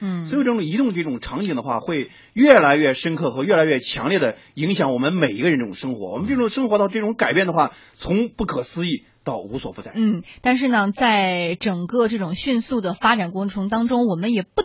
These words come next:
Speaker 1: 得不去注意一个问题，就是因为移动支付它涉及你的金融安全，所以这个安全性是大家非常关注的。广告之后，我们继续来跟大家探讨这个移动支付目前所面临的一个安全的现状。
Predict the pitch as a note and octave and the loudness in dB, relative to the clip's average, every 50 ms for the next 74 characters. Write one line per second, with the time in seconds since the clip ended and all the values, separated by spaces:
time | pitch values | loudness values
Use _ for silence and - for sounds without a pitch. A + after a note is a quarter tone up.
0 | - _ - G#3 F#3+ F#3+ A3+ A#3+ A#3+ - F#3 G3 G3 - - - A#3+ G3+ - - | -4 _ -2 0 0 0 0 -2 -4 -6 -10 -10 -8 -6 -4 -2 -2 -4 -2 0
1 | - F4 D4 B3+ A#3+ A#3+ A3 F#3+ F3 F3+ E3+ G3 G3+ F#3+ F#3+ F#3 F#3+ A3+ G#3+ A3+ | 0 2 2 2 0 -2 0 0 0 0 0 0 0 0 0 0 0 0 0 2
2 | A#3+ C4 B3 - G3+ G3+ A3+ A#3+ G#3 - G#3+ A3+ A3 - G3+ - - B3+ A#3+ - | 2 0 0 -2 -2 -2 0 0 0 0 -2 -4 -4 -6 -8 -6 -4 -2 0 0
3 | C4 G#3 G3 F#3+ F#3+ F#3 D#3 C#3 D#3+ - - A#3 A3+ G3 E3+ - G3 G3 G#3 G#3 | 0 0 0 0 -2 -2 -4 -8 -6 -2 -2 0 0 0 0 0 0 0 0 0
4 | - F3+ C#3 - - - - - - E4+ E4+ E4 F4 D4 - - F4+ F#4 F#4+ A4+ | 0 -2 -4 -6 -10 -14 -14 -6 -2 0 0 2 2 2 2 2 2 0 0 -2
5 | - - G3+ B3 G3 - - F#3 D3 - - - - - G#3+ G#3+ F3+ F3 F3+ F#3 | -4 -4 -4 -4 -4 -2 -4 -4 -4 -6 -10 -10 -8 -4 -2 -2 -2 -2 -4 -4
6 | F#3+ - G3 G#3 F3+ F3+ - A3+ A3 A3+ A#3+ G#3+ F#3+ F#3 - - - - - A3 | -4 -4 -4 -4 -2 0 2 2 2 2 2 0 0 -2 -6 -8 -12 -6 0 2
7 | A3 B3 C4+ D#4+ D4 F4+ - - F#3+ F#3 F3+ F#3 G3+ - A#3+ A3 - G#3+ F3 E3 | 2 4 4 4 4 4 4 4 4 0 -2 -2 -2 0 0 0 0 0 -2 -2
8 | E3+ F3+ G3 G3 G#3+ A3 _ _ - - G3 F#3+ G#3 G#3 G#3 - - - A3 F#3 | -2 -2 -2 -2 -2 -4 _ _ 2 2 2 4 2 0 0 0 -2 -4 -4 -4
9 | - - D#3+ - - - - F#3 - - - G3 F#3+ A3 - - F4+ D#4+ B3+ A3+ | -4 -6 -8 -8 -6 -8 -8 -6 -6 -6 -6 -4 -6 -6 -4 -2 0 0 0 0
10 | G#3+ - D#4 E4 - - D#4+ - - B3+ B3 A3+ - - G3 E3 F3 - - F#3+ | 0 -2 -2 -4 -4 -4 -6 -4 -2 -2 -2 -2 -2 -2 -4 -4 -4 -4 -4 -6
11 | E3 D#3 F3 G#3+ G#3+ F#3+ F3 E3 D#3 D#3 E3 F3 D3+ D3 C3 - E3 - F#3+ F#3 | -6 -2 0 0 2 2 0 -2 -4 -4 -4 -4 -4 -4 -6 -6 -2 0 0 0
12 | F3+ - D3 - - - D3+ - - - - | 0 -2 -4 -6 -6 -6 -6 -8 -10 -14 -18